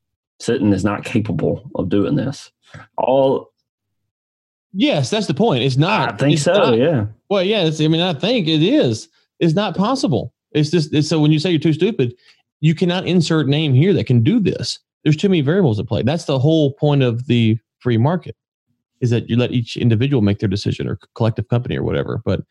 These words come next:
Speaker 2: yeah, so when we say that someone's not smart enough to do it, it's not, not, I mean, it could be a knock on that person personally, but it's not necessarily a knock on that person. It's just that,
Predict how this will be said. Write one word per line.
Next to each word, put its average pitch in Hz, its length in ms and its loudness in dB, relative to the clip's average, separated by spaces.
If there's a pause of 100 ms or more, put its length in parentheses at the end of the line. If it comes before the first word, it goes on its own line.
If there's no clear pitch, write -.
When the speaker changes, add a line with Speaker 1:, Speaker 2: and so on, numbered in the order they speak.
(400)
Speaker 2:
yeah, 120 100 0
so 110 120 0
when 120 80 4
we 160 80 2
say 135 240 0
that - 180 -6
someone's 110 240 2
not - 120 -6
smart 110 200 -2
enough 101 100 -2
to - 60 -14
do 131 180 0
it, 92 100 0
it's 101 160 -4
not, 127 300 0 (100)
not, 107 300 -2
I 104 240 -6
mean, 101 200 -4
it - 120 -14
could 131 140 0
be 90 60 -4
a 90 40 0
knock 98 180 0
on 98 80 -2
that - 100 -6
person 104 280 -2
personally, 139 320 -2
but 90 100 -4
it's 101 120 -2
not 127 120 0
necessarily 110 260 0
a - 20 0
knock 117 180 0
on 101 140 -2
that 82 100 -6
person. 156 340 -2
It's 107 160 0
just 123 180 0
that, 110 200 -2